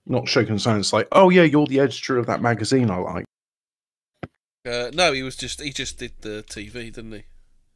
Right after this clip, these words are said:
Speaker 2: The T V programme.
Speaker 1: Oh, fair enough. Yeah, because that's what popularised it.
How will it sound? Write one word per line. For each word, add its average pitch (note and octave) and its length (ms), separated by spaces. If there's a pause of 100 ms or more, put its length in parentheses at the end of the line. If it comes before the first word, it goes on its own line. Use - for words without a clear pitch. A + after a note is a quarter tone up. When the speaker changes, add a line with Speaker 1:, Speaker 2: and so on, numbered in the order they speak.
(440)
Speaker 2:
The G#2 80
T A2 220
V A2+ 160
programme. G2+ 400 (1200)
Speaker 1:
Oh, E3+ 300
fair D#3+ 260
enough. G#2 440 (3000)
Yeah, C#3 220
because - 200
that's D3+ 240
what - 180
popularised F2+ 840
it. F#2 200